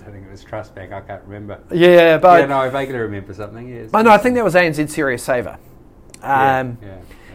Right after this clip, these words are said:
Speaker 1: yeah.
Speaker 2: and, um, but you just don't see that anymore. The only advertising is either brand advertising or mortgages. And, um, and, and that in, in, in elasticity comes through into credit card market where you said,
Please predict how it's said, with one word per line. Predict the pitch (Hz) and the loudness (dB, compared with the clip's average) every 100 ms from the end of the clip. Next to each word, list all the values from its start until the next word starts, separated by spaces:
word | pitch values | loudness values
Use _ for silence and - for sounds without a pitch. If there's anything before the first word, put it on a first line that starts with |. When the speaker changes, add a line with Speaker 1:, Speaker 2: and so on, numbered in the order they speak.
| 95 - | -20 -4
Speaker 1:
yeah. | 170 | 0
Speaker 2:
and, | 165 165 175 | 0 0 0
um, | 165 165 160 | 2 0 -4
but | 214 | -4
you | 226 | -4
just | 262 | -2
don't | 285 254 | -2 -2
see | - | -4
that | 247 | -4
anymore. | 220 151 135 135 | -4 -4 -4 -2
The | 156 | -2
only | 180 180 | -2 -2
advertising | 147 147 143 127 123 123 120 | -4 -6 -8 -8 -6 -8 -8
is | 117 | -6
either | 131 113 | -8 -8
brand | 104 135 156 | -6 -4 -2
advertising | 123 104 - 113 110 107 | -6 -6 -6 -6 -6 -10
or | 101 | -10
mortgages. | 104 110 113 76 69 - - | -10 -12 -12 -14 -18 -20 -20
And, | - 139 143 139 127 | -8 -4 -4 -4 -2
um, | 147 147 135 - - - - - - - | 0 -2 -6 -18 -20 -20 -20 -20 -20 -6
and, | 170 170 | -4 -2
and | 175 170 - | -2 -2 2
that | 196 170 | 4 4
in, | 170 | 2
in, | 165 - 175 175 160 151 | 0 -2 -4 -2 -2 -4
in | 175 190 180 - 160 156 - | -2 0 0 -4 -4 -4 -2
elasticity | 170 160 147 - 170 160 147 139 | 0 2 2 -2 -6 -4 -6 -6
comes | - 139 | -8 -10
through | - 123 | -8 -10
into | 107 | -10
credit | - - 196 185 | -16 -4 -2 -2
card | 185 180 160 | 2 2 2
market | 160 156 | -2 -4
where | 147 | -8
you | 135 | -6
said, | 151 135 | -8 -10